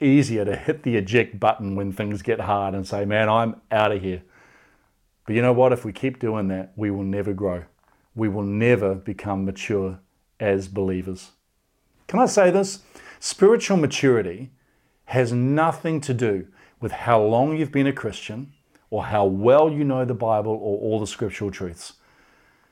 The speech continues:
You might have been a Christian for forty years and know the Bible backwards, and good on you if you do, but let me tell you this. The litmus test really for Christmas, Christian maturity is how you deal with hardship and trials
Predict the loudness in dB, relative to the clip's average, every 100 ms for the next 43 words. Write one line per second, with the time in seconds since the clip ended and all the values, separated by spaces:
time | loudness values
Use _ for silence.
0 | _ _ 0 4 6 6 4 2 -2 -4
1 | -4 -8 -10 -2 2 2 2 2 2 0
2 | -2 0 2 2 2 2 2 0 0 0
3 | 0 -2 -2 -6 -10 -6 2 4 4 2
4 | 0 0 -4 -4 0 0 0 -2 0 0
5 | 0 -4 0 2 2 -4 -8 -16 -20 _
6 | -20 -20 _ -4 2 4 4 0 -8 -8
7 | -6 -6 -8 -16 -20 _ _ _ _ _
8 | _ -4 4 4 4 0 -4 -4 -4 -6
9 | -8 -4 0 0 0 -4 -4 -2 0 0
10 | -2 -8 _ _ _ _ -10 -10 0 4
11 | 4 2 -2 -2 -2 -4 -8 _ _ -14
12 | -12 -4 2 2 2 -4 -8 -12 _ _
13 | _ -14 -10 0 2 4 2 -2 -10